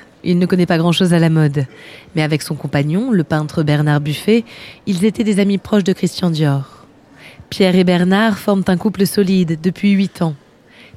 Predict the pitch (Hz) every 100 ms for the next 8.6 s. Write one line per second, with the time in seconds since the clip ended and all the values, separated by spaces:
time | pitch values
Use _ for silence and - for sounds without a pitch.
0 | - 214 214 214 185 170 170 - 175 175
1 | 170 151 - - 196 165 160 147 147 131
2 | 135 - - - - - - 185 - 170
3 | 170 170 156 156 214 240 170 185 180 160
4 | 175 - 165 160 156 220 - - - -
5 | - 185 233 240 196 214 208 190 202 208
6 | 214 190 180 202 - 202 220 214 180 185
7 | 180 175 190 190 170 156 151 160 147 -
8 | 151 135 123 - -